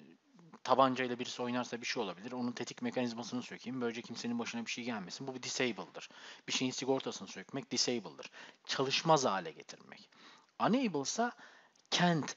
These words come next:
anlamında. Yani I cannot şu şu şu.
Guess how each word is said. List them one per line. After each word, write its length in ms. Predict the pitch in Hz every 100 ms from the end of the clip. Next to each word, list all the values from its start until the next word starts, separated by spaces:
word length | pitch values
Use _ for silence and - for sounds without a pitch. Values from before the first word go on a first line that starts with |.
| -
anlamında. 720 | 202 196 180 175 165 165 - - - _ _ _ - -
Yani 320 | 98 92 95 - _ _ - 113
I 60 | 120
cannot 680 | - 131 135 131 135 - - - _ _ _ _ _ _ -
şu 300 | - - 110
şu 220 | - 120
şu. 320 | - - 98